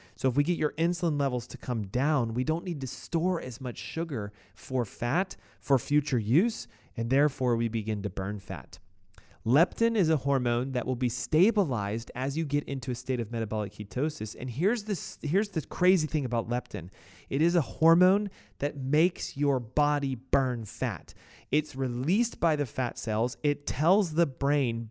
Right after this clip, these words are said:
"Burn more fat." And the challenge is most people that I've worked with and the classic American who's stuck with can't, uh, losing weight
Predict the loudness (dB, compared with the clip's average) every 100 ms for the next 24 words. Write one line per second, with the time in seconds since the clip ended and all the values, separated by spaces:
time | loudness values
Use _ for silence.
0 | 0 2 4 2 2 4 2 0 -2 -2
1 | -4 -6 -14 -20 -20 _ -4 -2 -2 0
2 | 0 0 -4 -2 -2 -2 -4 -4 2 2
3 | 0 -4 -4 -2 -2 -2 -2 2 0 2
4 | 0 0 0 -4 -4 -6 -8 -6 -4 -4
5 | -4 -4 -4 -2 0 -2 -2 -2 -2 -4
6 | -4 -4 -4 -6 -10 -8 -10 -6 -8 -6
7 | -8 -4 0 0 0 -2 0 0